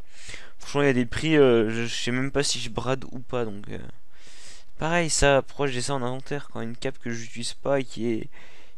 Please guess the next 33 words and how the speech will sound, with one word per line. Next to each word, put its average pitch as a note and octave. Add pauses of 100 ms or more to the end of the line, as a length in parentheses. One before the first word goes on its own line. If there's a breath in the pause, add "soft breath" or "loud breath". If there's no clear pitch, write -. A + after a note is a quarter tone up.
qui -
a B2+
un C3
jet C#3
pas -
assez C#3
propre C#3+
pour -
qu'elle B2
soit B2
utilisée B2+ (920 loud breath)
dans A2+
certains -
modes. B2+ (140)
Donc, -
bon. B2 (2250 soft breath)
Après, -
là, A2
c'est -
ça, B2
et A2
des G#2+
trucs -
comme A2+
ça A#2+
aussi. - (1900 soft breath)
Quoi, A2+
ça -
sert A#2+
que -
j'ai A2+
ça, B2
quoi. -